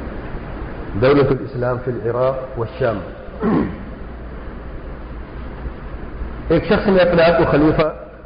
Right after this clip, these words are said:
خلیفۃ المسلمین بنا لیا ہے اور لوگوں، پورے مسلم امت پر اس شخص نے یہ اعلان کر دیا،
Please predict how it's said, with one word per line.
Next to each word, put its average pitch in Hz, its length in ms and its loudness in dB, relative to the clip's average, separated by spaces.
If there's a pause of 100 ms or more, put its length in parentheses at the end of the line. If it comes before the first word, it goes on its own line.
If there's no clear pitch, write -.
(100)
خلیفۃ 160 320 -4
المسلمین 147 520 -4
بنا 131 220 4
لیا 143 280 2
ہے 131 100 -4 (2250)
اور 147 160 4
لوگوں، 147 300 4 (240)
پورے 170 180 2
مسلم 151 340 2
امت 175 200 2
پر 160 100 4 (200)
اس - 80 -6 (160)
شخص - 200 0
نے 131 140 2
یہ 131 260 4
اعلان 147 340 8
کر 143 60 4
دیا، 131 160 4